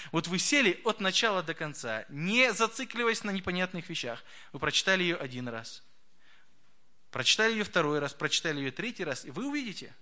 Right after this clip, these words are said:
Чем больше вы читаете, тем больше вы видите в тексте того, чего вы раньше не видели. Это первое. Научиться вдумчиво читать.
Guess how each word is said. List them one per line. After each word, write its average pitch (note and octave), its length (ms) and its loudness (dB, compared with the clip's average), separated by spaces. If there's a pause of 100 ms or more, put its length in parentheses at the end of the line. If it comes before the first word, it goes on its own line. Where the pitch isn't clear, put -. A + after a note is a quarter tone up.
(640)
Чем F#3+ 200 4
больше A3 280 2
вы F#3+ 80 0
читаете, G3 520 2
тем F3 220 -2
больше G3 320 -2
вы F#3 100 -2
видите D#3+ 320 -2
в - 80 -8
тексте G3+ 340 -6
того, G3 280 -2
чего F#3 260 2
вы D3 120 0
раньше F#3 460 2
не A#2+ 280 -4
видели. A2 420 -6 (720)
Это F#3 180 -2
первое. A#2+ 460 -6 (360)
Научиться F3 500 -2
вдумчиво F#3 500 -4
читать. D3+ 380 -4